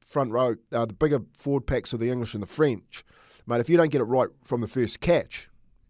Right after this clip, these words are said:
you know, and then that, that going into that, um, formation, they'll roll over the top of you. You're not gonna, you're not gonna have a chance to re-, reset again like they were doing on the weekend. But,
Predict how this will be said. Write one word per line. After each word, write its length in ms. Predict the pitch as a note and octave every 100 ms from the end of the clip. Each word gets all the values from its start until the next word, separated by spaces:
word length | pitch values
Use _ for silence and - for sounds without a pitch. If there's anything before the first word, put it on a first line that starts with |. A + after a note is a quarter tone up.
| _
you 120 | - B2
know, 160 | A#2 B2 -
and 160 | A#2+
then 140 | A#2+ A#2
that, 160 | A2 - _
that 180 | A#2+ F#2 _ -
going 240 | C3+ C3
into 240 | B2 B2 A#2
that, 180 | A2 F#2+ _ _
um, 360 | A2+ A2+ G#2+ G#2
formation, 760 | - A#2+ A2+ C#3+ F#3 A2 G2 A2+ _ _ _
they'll 180 | - B2
roll 200 | A2+ G#2
over 140 | F#2+
the 80 | E2+
top 260 | - A2+ -
of 40 |
you. 120 | F#2+ E2+ _
You're 140 | G#2+
not 100 | A#2+
gonna, 160 | A2+ G#2
you're 160 | G2 A2+
not 100 | B2
gonna 120 | G#2+
have 60 |
a 40 | F#2+
chance 280 | - A2 -
to 160 | G#2+ G#2+
re-, 260 | A#2 A2 G#2
reset 360 | A#2 A2+ -
again 200 | G#2 G#2
like 140 | G2+ F#2+
they 100 | G2+
were 100 | G2+
doing 220 | F#2+ G#2
on 100 | G2
the 60 | F#2+
weekend. 460 | G#2 G#2 A2 G2+
But, 160 | F#2+